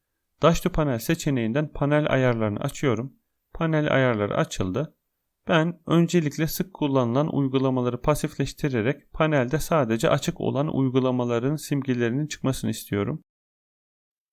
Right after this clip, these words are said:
Daha sonra uygulamaları göster butonuna tıklıyorum.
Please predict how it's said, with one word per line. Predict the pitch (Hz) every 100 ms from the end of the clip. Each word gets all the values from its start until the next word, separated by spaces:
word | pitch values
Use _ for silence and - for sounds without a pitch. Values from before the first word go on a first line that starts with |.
| _ _ _ _ _ _ _ _ _ _ -
Daha | 180
sonra | 208 220 160 120 185 220 -
uygulamaları | 147 143 160 156 151 139
göster | 135 - 110 113
butonuna | 135 101 98
tıklıyorum. | 98 151 170 127 101 135